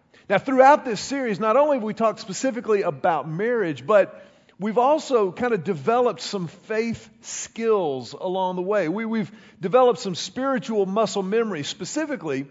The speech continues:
we've seen as it applies to marriage, the fact that the gospel, the essence of the Christian faith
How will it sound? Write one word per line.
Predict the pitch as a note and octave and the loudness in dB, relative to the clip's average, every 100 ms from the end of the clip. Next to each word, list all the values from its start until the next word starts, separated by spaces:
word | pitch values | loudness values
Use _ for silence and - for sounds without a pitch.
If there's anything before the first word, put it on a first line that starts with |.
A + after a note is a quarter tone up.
| - _ _ - | -14 _ _ -10
we've | G3 F#3+ | -6 -4
seen | B3 C4+ | -2 0
as | A#3+ F3 | 0 0
it | G3+ | -2
applies | E3 A3+ A3 - | -2 0 0 0
to | F3+ | -4
marriage, | G3 C4 A#3+ F3+ | -2 2 2 0
the | C3+ F3+ | -4 -8
fact | - C#4+ C4+ D3 A#2+ - - _ _ _ _ - | -2 0 2 0 -2 -10 -20 _ _ _ _ -2
that | F#3+ F#3+ | -2 0
the | F3+ | -6
gospel, | A#2+ G2 F#3+ F3+ - A2+ A2 | 0 0 0 -2 -6 -14 -6
the | D3 F#3 | -4 2
essence | G3 A#3+ C4 A3 | 4 4 0 -4
of | |
the | G3+ | -4
Christian | G3+ A3 A3 G#3+ | -2 -4 -4 -6
faith | F3 F#3 D3 A#2+ A#2 | -8 -2 -2 -2 -6